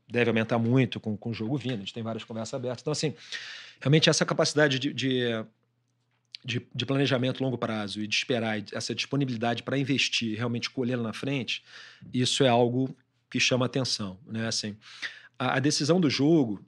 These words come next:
né, ela, o jogo, ele, ele tá acontecendo no Brasil porque é o, seria o jogo no Estádio Azteca, do México, que tá em reforma pra Copa do Mundo, então abriu. Esse, o jogo esse ano que seria no Azteca foi em Franca, foi o jogo que a gente foi também.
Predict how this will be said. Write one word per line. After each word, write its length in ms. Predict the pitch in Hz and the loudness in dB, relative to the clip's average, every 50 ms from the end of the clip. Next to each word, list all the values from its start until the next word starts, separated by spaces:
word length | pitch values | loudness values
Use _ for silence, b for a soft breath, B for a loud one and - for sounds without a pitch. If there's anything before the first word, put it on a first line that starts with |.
| _ _ - | _ _ -6
né, 320 | 127 123 127 135 135 - - | -2 0 0 0 0 -2 -2
ela, 680 | 127 123 123 127 127 123 123 123 120 117 117 110 110 - _ _ _ _ _ _ | -2 -2 0 2 2 2 2 2 2 0 0 -2 -4 -8 _ _ _ _ _ _
o 80 | - 123 | -6 -4
jogo, 280 | 117 131 143 151 151 156 | 0 2 2 4 2 2
ele, 120 | 151 139 | 0 0
ele 100 | 135 127 | -2 -2
tá 120 | - - | -2 -2
acontecendo 340 | 135 - 143 123 - - 123 | -2 -2 -2 -4 -4 -4 -4
no 60 | 123 | -2
Brasil 420 | 120 120 123 113 98 120 135 147 147 | 0 0 0 0 0 0 0 -2 -2
porque 440 | - - 135 - - 135 139 143 139 - B B B B B B B B B - - | -4 -6 -8 -6 -2 -2 -2 -2 -2 -6 B B B B B B B B B -14 -8
é 100 | - 123 | -4 -2
o, 120 | 123 120 123 | -2 -2 -2
seria 220 | - - 135 131 135 | -2 0 2 2 2
o 40 | |
jogo 240 | 120 - 120 113 113 | 2 2 0 0 0
no 60 | 120 | -2
Estádio 260 | 117 - - 113 113 131 | -4 -4 -4 -2 -2 0
Azteca, 640 | - - - 123 123 131 143 139 - 160 175 - _ - | -2 0 0 0 2 2 0 0 -2 -6 -6 -6 _ -10
do 120 | 107 110 | -8 -6
México, 420 | 110 107 110 120 135 143 - - 110 | -4 -4 -4 -4 -4 -4 -6 -8 -10
que 100 | - - | -10 -8
tá 120 | - 104 | -6 -6
em 40 | 104 | -4
reforma 340 | 113 117 - - 113 110 104 | -4 -6 -6 -6 -6 -6 -6
pra 120 | - 110 | -6 -8
Copa 180 | - 110 107 127 | -10 -10 -8 -4
do 80 | 151 | -4
Mundo, 260 | 151 131 123 143 151 147 | -2 -2 -2 -2 -2 -4
então 220 | 143 - 135 139 | -4 -4 -2 -2
abriu. 340 | 143 131 110 107 110 120 139 170 - b b b b b b b b - | -2 -2 -2 -2 -2 -4 -4 -6 -12 b b b b b b b b -8
Esse, 200 | 123 117 - - | -6 -6 -4 -4
o 60 | 127 | -2
jogo 240 | - 131 123 110 123 | -2 0 0 0 0
esse 180 | 117 - - | -2 -2 -4
ano 140 | 113 113 104 | -4 -6 -6
que 160 | - - 113 | -6 -8 -8
seria 180 | - - 120 113 | -6 -4 -4 -4
no 80 | 117 | -4
Azteca 320 | 113 - - 113 101 - 104 | -2 -4 -4 -4 -6 -8 -10
foi 200 | - - 113 113 | -10 -8 -8 -8
em 40 | 110 | -6
Franca, 360 | - - 123 123 135 139 - | -4 -4 -2 0 -2 -2 -4
foi 120 | - 107 | -8 -10
o 40 | 95 | -10
jogo 120 | 101 95 | -10 -10
que 60 | - 104 | -10 -10
a 40 | |
gente 80 | 107 - | -12 -10
foi 160 | - 107 107 - | -8 -8 -8 -6
também. 340 | 123 123 127 120 131 143 | -6 -6 -4 -4 -6 -8